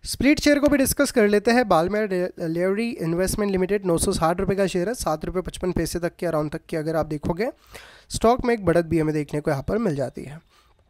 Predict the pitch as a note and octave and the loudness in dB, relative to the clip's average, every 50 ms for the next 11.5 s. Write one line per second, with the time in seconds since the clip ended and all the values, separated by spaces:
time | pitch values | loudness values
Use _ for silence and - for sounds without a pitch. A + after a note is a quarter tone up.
0 | _ _ _ _ _ _ _ - - - - D#3+ F3 F#3 A3+ C4 C#4 C4 D4 C4+ | _ _ _ _ _ _ _ -20 -18 0 2 2 4 4 4 4 6 6 8 8
1 | A#3+ A3 - A#3+ A#3+ B3+ - - G3 F#3 G3+ A3 A3+ G#3+ F3+ F#3 F3+ - G#3+ G#3 | 8 8 8 4 4 4 2 0 2 4 6 6 6 6 4 4 6 4 2 4
2 | E3+ E3+ F#3 F#3+ - A3 G#3+ G#3 - G3 F#3+ G3+ G3+ - A#3 G#3+ G3 F#3+ - A3 | 4 0 0 2 2 2 2 4 2 2 2 2 0 0 0 0 0 2 0 0
3 | G#3+ - - F#3 F3+ F3 F3+ D#3+ D#3+ E3+ F3+ E3+ - - G3 F#3+ F#3 F3 F#3 F3+ | 0 0 0 0 0 0 0 0 2 0 0 -2 -2 0 0 0 2 2 2 2
4 | F3+ G3+ C4 - _ - - - - - _ _ - G3 A#3 A3+ - - A#3+ A3 | 2 0 -2 -4 _ -20 -20 -20 -20 -20 _ _ 2 2 2 4 4 4 4 4
5 | G#3+ - B3 B3+ - - G3 G#3 G3 - A#3 A3 G3+ G3+ A3 A3 G3+ E3+ E3+ F3 | 4 -2 -6 -6 0 2 2 2 2 2 0 2 4 4 2 4 4 2 2 2
6 | - - G#3+ G#3 G3+ G#3 G#3 - F#3 E3 F#3 F#3 G3 G#3+ - - F3 D#3+ E3+ E3+ | 2 2 2 4 4 4 4 2 2 2 2 0 0 0 -2 -2 -2 0 0 0
7 | - - G3 A3 - - G#3+ G3 - G#3 F#3+ G3+ G3 G#3+ G#3+ F#3+ D#3+ D3 D3+ D#3 | 2 0 0 0 2 2 2 2 2 0 0 0 0 0 0 0 0 0 -2 -2
8 | D#3+ - F3 E3+ - - F#3+ E3+ E3 D#3 E3+ F3 G3 A3 G#3 D#3+ C#3+ D#3 E3 F3+ | -2 -2 -6 -6 -4 -4 -6 -4 -4 -4 -2 -2 -2 -2 0 2 2 2 2 2
9 | F#3 F3 D3+ D3 C#3+ C#3 F3 F3+ E3 - C#3 C#3+ F3 - - G#3 F#3+ G3+ G#3 F#3 | -2 0 0 -2 0 2 0 0 0 -2 -4 -4 -2 -2 -2 0 0 0 2 2
10 | G3 F#3+ F#3+ F#3 G3 F#3 F3 G#3+ A3 F3 - - D#3 D#3 D#3+ D3+ C#3+ D3 D3 D3 | 2 2 2 2 -2 0 2 0 0 0 0 0 0 0 0 0 0 -2 -2 -2
11 | C#3 - - B2 A2+ G2+ A#2+ A2+ - - | -4 -4 -6 -6 -6 -6 -6 -8 -10 -14